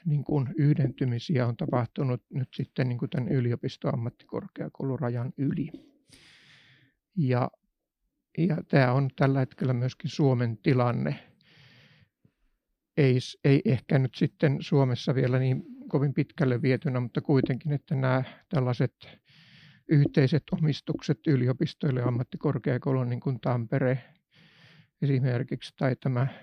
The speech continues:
Lappeenrannan Lahden yliopisto tai Lapin korkeakoulukonserni, edustaa tätä toisen tyyppistä mallia, jossa mennään tämän korkeakoulurajan yli.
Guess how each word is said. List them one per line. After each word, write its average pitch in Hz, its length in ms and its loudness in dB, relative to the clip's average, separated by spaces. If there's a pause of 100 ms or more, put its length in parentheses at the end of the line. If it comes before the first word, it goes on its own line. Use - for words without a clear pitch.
(140)
Lappeenrannan 151 760 -2
Lahden 127 400 0
yliopisto 131 580 -4
tai 123 160 -2
Lapin 120 460 -4
korkeakoulukonserni, 127 1300 -4
edustaa 131 460 -4
tätä 165 300 -8 (1000)
toisen 147 360 4
tyyppistä - 680 -4 (280)
mallia, 139 640 -2 (180)
jossa 180 280 -6
mennään 151 420 -2
tämän - 220 -8 (240)
korkeakoulurajan 143 1120 -2
yli. 135 340 -2